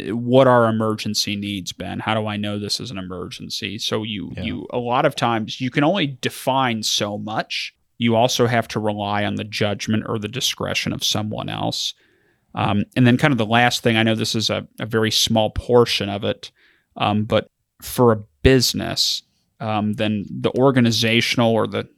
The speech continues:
Speaker 1: the governing documents like the operating agreement and things like that within the business can also have their internal arrangements.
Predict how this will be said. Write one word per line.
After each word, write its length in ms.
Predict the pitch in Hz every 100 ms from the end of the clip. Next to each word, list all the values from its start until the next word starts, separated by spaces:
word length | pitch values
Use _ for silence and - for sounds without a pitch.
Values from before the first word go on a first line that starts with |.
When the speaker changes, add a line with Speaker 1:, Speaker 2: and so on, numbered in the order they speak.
| _
Speaker 1:
the 80 | 120
governing 540 | 127 123 123 120 110
documents 640 | 110 110 110 - 113 107 -
like 120 | 110
the 120 | 107
operating 400 | 107 - 120 120
agreement 340 | 113 110 110 98
and 60 |
things 260 | - 110 -
like 140 | 110
that 160 | 113 -
within 360 | 101 - 117
the 80 | 110
business 680 | - 98 101 - 120 120 - - _ _ _ _
can 200 | - 123
also 640 | 113 113 113 - 110 101 104 _ _ _ _ -
have 400 | - 113 110 110
their 160 | 110
internal 680 | 104 127 113 - 117 107 104
arrangements. 880 | 98 87 90 85 - 92 87 - -